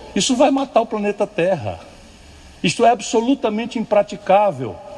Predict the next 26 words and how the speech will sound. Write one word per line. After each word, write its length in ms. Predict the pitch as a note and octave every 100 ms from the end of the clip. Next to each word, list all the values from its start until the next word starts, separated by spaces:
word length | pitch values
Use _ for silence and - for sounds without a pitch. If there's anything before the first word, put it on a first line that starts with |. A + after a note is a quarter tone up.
| - - - F#3+
e, 120 | G3+
neste 420 | G#3 B3 A#3+ A3+
momento, 420 | G#3 G3 A3+ B3
gera 280 | F3 A3 A#3+
a 40 |
frustração 920 | - C4 - - G#3 - - A#3+ F3 G2 - - - - - -
da 120 | D3
sociedade 580 | D3 C#3+ D#3+ C#3 C#3 B2
toda, 300 | - F#3+ E3+
o 80 | G#3+
hiperindividualismo 1200 | A3+ G3 F#3+ D#3+ D#3 E3+ D3+ B2+ D#3+ F#3 F3 - - - -
e 120 | G#3
o 40 | A#3+
refúgio 600 | A3 G#3 - A#3+ C4 G3+
identitário. 760 | E3+ A3 G#3 - G#3+ A3+ D#3+ D3+
A 80 |
garotada 500 | D3+ F#3+ F#3+ G#3 G#3
agora 300 | G3 G3 A3
só 160 | A3 A#3
se 160 | - G3+
sente 280 | A3 G#3
bem 200 | E3+ G3
se 140 | G#3+ G#3
relacionando 520 | G#3 G#3 - G3+ G#3+
pela 160 | - A3+
internet, 640 | - G#3+ F3 F#3+ F#3+